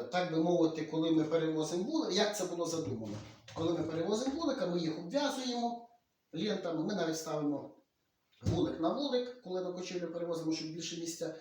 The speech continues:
щоб менше місця займало воно в автомобілі. І таким чином стягуємо, е,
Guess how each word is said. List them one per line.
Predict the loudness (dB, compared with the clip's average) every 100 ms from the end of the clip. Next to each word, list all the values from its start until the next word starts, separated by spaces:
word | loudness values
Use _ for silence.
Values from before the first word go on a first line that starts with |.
| -14 -16
щоб | -8 -4 2
менше | 2 4 2
місця | 0 0 -4
займало | 0 2 4 2 2 -4 -14 -20 -4
воно | 0 4 6 6
в | 4 0 0 2 0 0
автомобілі. | -4 -2 -2 -2 -2 -2 -4 -8 -18 -20 -20 -20 _ _ -6
І | 0 2 2
таким | 2 2
чином | 2 2 0 0 -2
стягуємо, | 0 4 4 4 2 0 -2 -4 -12
е, | -14